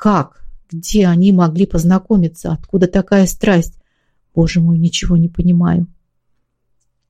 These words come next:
Анциферов молча пожал плечами. Анна глубоко вздохнула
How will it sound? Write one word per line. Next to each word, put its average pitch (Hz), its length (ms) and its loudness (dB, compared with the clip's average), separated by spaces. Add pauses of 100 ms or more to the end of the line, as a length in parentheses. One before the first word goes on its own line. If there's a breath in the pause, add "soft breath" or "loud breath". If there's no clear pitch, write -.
(140)
Анциферов 175 520 -2
молча 170 280 0
пожал 175 360 2
плечами. 170 580 -2 (460)
Анна 175 260 4
глубоко 170 460 -2
вздохнула 180 720 0